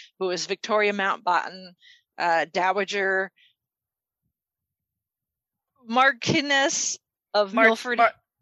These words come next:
Speaker 2: Marchioness.
Speaker 1: Marchioness of Milford Haven, um, at Kensington Palace. So he got to know his future home really early. Um, and his uncle George Mountbatten, who was the second Marquis,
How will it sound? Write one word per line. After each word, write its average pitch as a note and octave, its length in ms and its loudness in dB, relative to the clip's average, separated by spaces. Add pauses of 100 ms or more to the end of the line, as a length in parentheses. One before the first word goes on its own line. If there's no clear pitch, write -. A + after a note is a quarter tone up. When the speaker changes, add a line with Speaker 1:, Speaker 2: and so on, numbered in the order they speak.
(140)
Speaker 2:
Marchioness. G#3+ 880 -6
Speaker 1:
Marchioness B3 560 -2
of A#3+ 140 -4
Milford A3+ 400 0
Haven, G#3 540 -4 (600)
um, F3+ 360 -4 (100)
at G#3+ 160 2
Kensington B3+ 600 -2
Palace. F#3 680 0 (100)
So E3+ 460 -6
he A3 120 -10
got A#3+ 180 0
to G#3+ 80 -16
know G#3 180 -2
his G3+ 200 -10
future C#4 320 -10
home E3+ 360 -6 (120)
really A#3+ 300 0
early. F3+ 400 -4 (720)
Um, F3 400 -4 (680)
and G#3 240 2
his G3+ 280 -2
uncle A3 360 -2
George D#4+ 400 0
Mountbatten, F#3+ 580 0
who G3+ 200 -10
was G3 180 -8
the G3 220 -6
second B3 340 -4
Marquis, G#3+ 560 -4